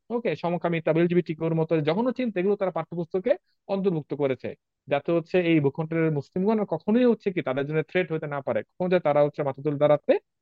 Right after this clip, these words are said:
না পারে। এটাই কিন্তু ultimately IMF এর কাছে লোন নেয়ার প্রকৃত বাস্তবতা, এবং আমাদের শাসক গোষ্ঠীর প্রকৃত উদ্দেশ্য কিন্তু এইটাই যে তারা কেন আসলে loan চায়। তো যদি আমরা এই ষড়যন্ত্র সম্পর্কে যদি সচেতন না হতে পারি আমাদের জনগণ বা আমরা,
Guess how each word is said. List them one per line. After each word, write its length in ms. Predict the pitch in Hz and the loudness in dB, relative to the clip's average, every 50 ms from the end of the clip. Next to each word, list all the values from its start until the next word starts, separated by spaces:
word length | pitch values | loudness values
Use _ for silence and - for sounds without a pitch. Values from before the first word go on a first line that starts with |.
| _ - 135 | _ -6 -2
না 160 | 131 120 113 | 0 0 0
পারে। 220 | - 110 101 101 - _ _ _ _ _ - | 0 -2 -4 -6 -6 _ _ _ _ _ 0
এটাই 180 | 214 202 320 320 | 2 4 4 4
কিন্তু 220 | - 339 285 - | 2 0 2 4
ultimately 440 | 220 196 190 - 190 180 165 - 185 | 4 4 4 2 0 0 0 0 0
IMF 260 | 175 165 165 165 156 | 0 0 0 -2 -4
এর 60 | 160 165 | -4 -6
কাছে 200 | 165 - - 156 | -6 -4 -2 0
লোন 200 | 135 135 135 135 | 2 2 2 2
নেয়ার 220 | 143 151 180 165 _ _ | 0 0 -2 -2 _ _
প্রকৃত 300 | - 170 151 - 156 - | -4 -4 -2 -2 -2 0
বাস্তবতা, 460 | 151 147 143 _ - 139 139 139 - 285 381 _ _ _ _ _ - | 0 0 0 _ -2 -2 0 0 0 -2 -4 _ _ _ _ _ 2
এবং 180 | 180 233 302 269 | 2 2 4 2
আমাদের 200 | 214 202 208 202 | 2 2 0 0
শাসক 260 | - 185 - - 214 | 0 -2 -4 -2 0
গোষ্ঠীর 340 | 196 185 202 190 - 240 233 | 2 2 2 2 2 0 -2
প্রকৃত 240 | - 208 180 - 175 | 0 -2 -4 -2 0
উদ্দেশ্য 400 | 170 175 160 160 202 202 - - | 0 2 2 2 2 0 0 0
কিন্তু 220 | 202 214 196 - 139 | -2 -2 0 2 2
এইটাই 300 | 135 127 - 120 95 85 - _ _ _ _ _ _ _ - | 2 2 0 -2 -4 -6 -8 _ _ _ _ _ _ _ -2
যে 80 | 143 135 127 | 0 0 2
তারা 200 | - 147 175 185 | 2 4 2 2
কেন 220 | - - 156 165 | 2 2 0 2
আসলে 260 | 165 156 - - 143 | 2 0 2 2 2
loan 240 | 127 120 117 117 113 | 2 4 2 0 0
চায়। 200 | 107 - 95 92 - _ _ _ _ _ - | -4 -6 -8 -8 -8 _ _ _ _ _ -2
তো 60 | - | 2
যদি 180 | 160 196 190 214 | 2 2 2 2
আমরা 180 | 208 208 214 | -2 -2 -2
এই 80 | 214 202 - | -2 -2 -4
ষড়যন্ত্র 520 | - - - 208 220 226 214 233 233 226 | -6 -4 0 0 0 0 -2 -4 -6 -6
সম্পর্কে 360 | - - 202 190 196 202 208 | -4 -6 -6 -2 0 0 2
যদি 100 | 202 208 | 2 0
সচেতন 340 | 196 - 220 220 214 233 208 | 0 0 0 0 0 0 2
না 140 | 196 202 185 | 4 4 4
হতে 200 | 175 175 - 185 | 4 4 2 2
পারি 140 | 196 214 262 | 0 2 0
আমাদের 340 | 254 190 170 160 160 170 165 | 0 -2 -4 -2 -2 -2 0
জনগণ 380 | 156 165 160 165 156 170 190 196 | 0 2 2 2 2 2 2 2
বা 80 | 170 139 | 2 0
আমরা, 200 | 135 131 147 208 | 0 2 2 0